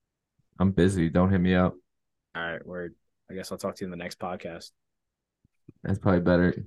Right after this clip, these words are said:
Speaker 1: Make
Speaker 2: All
Speaker 1: sure
Speaker 2: right.
Speaker 1: you come. I want you to, here's my
Speaker 2: Pause. Pause. Pause.
Speaker 1: Well, no, here's my, uh,
Speaker 2: Pause.
Speaker 1: homework assignment for you.
Speaker 2: All right.
Speaker 1: While you're on the date tonight, I want you to take a couple notes here and there.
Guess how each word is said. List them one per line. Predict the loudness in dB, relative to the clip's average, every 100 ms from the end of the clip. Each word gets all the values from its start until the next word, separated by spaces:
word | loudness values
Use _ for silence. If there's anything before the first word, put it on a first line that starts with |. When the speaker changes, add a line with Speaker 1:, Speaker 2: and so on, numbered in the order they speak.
| -16 _ _ _
Speaker 1:
Make | 0 2
Speaker 2:
All | 4
Speaker 1:
sure |
Speaker 2:
right. | 4
Speaker 1:
you | 4
come. | 6 6 6
I | 6
want | 8 8 6
you | 2 2
to, | -4 _ _ _ 4
here's | 6 8
my | 6 10
Speaker 2:
Pause. | 10 10 6 2 0
Pause. | 10 12 12 12 6 4 2 0 -6 _ _ _ _ _ _ 6
Pause. | 8 10
Speaker 1:
Well, | 6 4 -2
no, | -4 4 6
here's | 8 6 6
my, | 6 8 8
uh, | 6 6 4 2
Speaker 2:
Pause. | 0 0 -14 0
Speaker 1:
homework | 4 4 2
assignment | 0 0 0
for | 0
you. | -2 0 -2 -4 -16 _ _ _ _ _ _ _ _ _
Speaker 2:
All | -6
right. | 2
Speaker 1:
While | 6
you're | 8 8 8
on | 8
the | 6
date | 2 2
tonight, | 0 2 4
I |
want | 2 0
you | 0 -2
to |
take | 2 0
a | 0
couple | -6 4
notes | 8 10 10 8
here | 8 10
and | 10
there. | 8 6 6 4